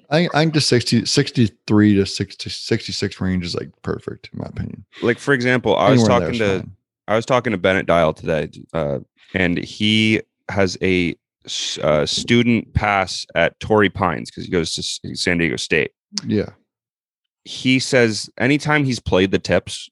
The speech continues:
Speaker 2: it's like, 'cause he, he doesn't always, but he has before, and he's like,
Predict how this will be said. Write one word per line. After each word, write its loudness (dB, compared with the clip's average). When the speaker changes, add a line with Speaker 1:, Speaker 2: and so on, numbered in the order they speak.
Speaker 2:
it's -4
like, 0
'cause -4
he, 2
he 2
doesn't 4
always, 0
but -8
he -8
has 0
before, -2
and -6
he's -4
like, -6